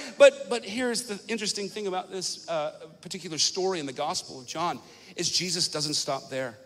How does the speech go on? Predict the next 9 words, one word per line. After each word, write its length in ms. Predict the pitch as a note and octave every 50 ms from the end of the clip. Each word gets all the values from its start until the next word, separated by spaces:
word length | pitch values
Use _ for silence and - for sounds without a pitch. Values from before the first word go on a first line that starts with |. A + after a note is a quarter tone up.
| - - - - - _ _ _ _ _ _ - _ _ _ - - - - -
Jesus 640 | - - C#3 D3 D#3 E3+ E3+ - F3+ F#3 F3+ - -
doesn't 420 | - D3 C#3+ C#3 C3 C#3+ C3 -
let 220 | B2 C3+ C#3+ B2+ - -
her 100 | - C3 - -
off 300 | A#2+ B2 B2 B2 - -
the 80 | - A#2+
hook 480 | G#2+ - - - C#3 C3 A#2 - - - - - - - - - - - -
that 200 | A#2 A#2+ A2 G#2+
easy. 360 | A2+ A#2 A2+ A2 - A#2 A2+